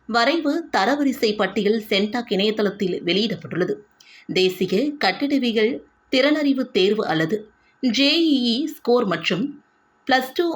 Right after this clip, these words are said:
மதிப்பெண்ணிற்கு ஐம்பதுக்கு ஐம்பது விகிதத்தில்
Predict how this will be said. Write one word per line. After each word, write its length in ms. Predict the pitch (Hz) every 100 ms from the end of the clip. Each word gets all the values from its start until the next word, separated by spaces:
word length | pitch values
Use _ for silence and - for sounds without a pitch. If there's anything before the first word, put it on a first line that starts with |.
| -
மதிப்பெண்ணிற்கு 720 | 277 190 277 277 220 185 - - - _ -
ஐம்பதுக்கு 640 | 185 208 285 285 269 - 233 381 - 175
ஐம்பது 400 | 202 285 285 269
விகிதத்தில் 600 | 170 185 214 208 185 254